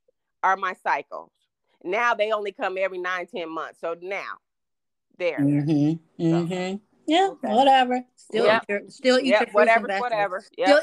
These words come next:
Speaker 2: eat your fruits and vegetables. I don't
Speaker 1: I
Speaker 2: care about
Speaker 1: am,
Speaker 2: what you
Speaker 1: because I
Speaker 2: saying.
Speaker 1: wanna live long. I
Speaker 2: Okay,
Speaker 1: think that's
Speaker 2: live long and
Speaker 1: important.
Speaker 2: eat your fruits and vegetables, and you get the other effects from it. I don't care about you no more. Whatever.
Speaker 1: <laughs>
Speaker 2: Let's move
Speaker 1: Okay.
Speaker 2: on. Um,
Speaker 1: Okay.
Speaker 2: so, Dad, we've been on here a long time.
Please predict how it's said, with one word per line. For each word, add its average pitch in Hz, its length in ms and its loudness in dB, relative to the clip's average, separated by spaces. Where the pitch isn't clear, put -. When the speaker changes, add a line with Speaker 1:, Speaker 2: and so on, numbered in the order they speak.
Speaker 2:
eat 302 80 -6
your 294 120 2
fruits 262 220 -10
and 226 120 -12
vegetables. 214 360 -10
I 202 80 -14
don't - 40 -2
Speaker 1:
I 277 120 6
Speaker 2:
care 415 120 -4
about 523 180 -2
Speaker 1:
am, - 60 -6
Speaker 2:
what - 80 -14
you 339 60 -10
Speaker 1:
because 349 120 -4
I 349 100 2
Speaker 2:
saying. - 60 -4
Speaker 1:
wanna 349 140 -6
live 349 260 -6
long. 180 320 -4
I 320 160 6
Speaker 2:
Okay, 349 220 -2
Speaker 1:
think 311 120 -6
that's 415 140 -2
Speaker 2:
live 370 80 -10
long 349 180 -2
and 339 80 -4
Speaker 1:
important. 311 80 -10
Speaker 2:
eat 339 120 -8
your 330 100 -2
fruits 330 240 -8
and 269 120 -8
vegetables, 247 540 -6
and 262 460 -6
you 277 100 -4
get 269 300 -4
the 247 120 -4
other 254 240 -4
effects 220 440 -10
from 208 260 -10
it. 160 120 -14
I 226 120 -6
don't 226 160 -16
care 202 140 -12
about 165 260 -20
you 151 100 -20
no 143 80 -18
more. 143 300 -18
Whatever. 180 400 -8
Speaker 1:
<laughs> - 180 -2
Speaker 2:
Let's 294 180 4
move 311 260 4
Speaker 1:
Okay. 311 100 4
Speaker 2:
on. 170 240 -4
Um, 262 420 2
Speaker 1:
Okay. 240 200 -4
Speaker 2:
so, 247 440 -4
Dad, 320 260 -6
we've 294 120 0
been 254 120 -4
on 247 80 -6
here 226 180 -4
a 208 40 -10
long 208 200 -8
time. 220 200 -8